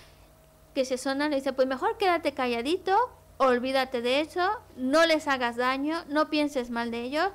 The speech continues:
olvídate", porque entre más lo estás pensando, entre más generas ese enfado, entre más quieras contestarles,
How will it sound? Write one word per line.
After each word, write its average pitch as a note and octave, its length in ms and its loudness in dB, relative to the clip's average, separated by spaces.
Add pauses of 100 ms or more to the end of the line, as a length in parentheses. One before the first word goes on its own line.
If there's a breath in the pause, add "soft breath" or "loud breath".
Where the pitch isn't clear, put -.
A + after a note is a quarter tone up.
(340 loud breath)
olvídate", C4+ 800 0 (300 soft breath)
porque C4+ 640 2
entre C4+ 280 0
más D4+ 480 0 (520)
lo D4+ 140 4
estás D4 300 2
pensando, B3+ 680 -2
entre A#3+ 280 -4
más B3+ 240 -2
generas C#4+ 440 -4
ese C#4+ 200 -6
enfado, B3+ 420 -4
entre A#3 280 -4
más C4 200 -2
quieras D#4+ 320 0
contestarles, C4+ 1080 0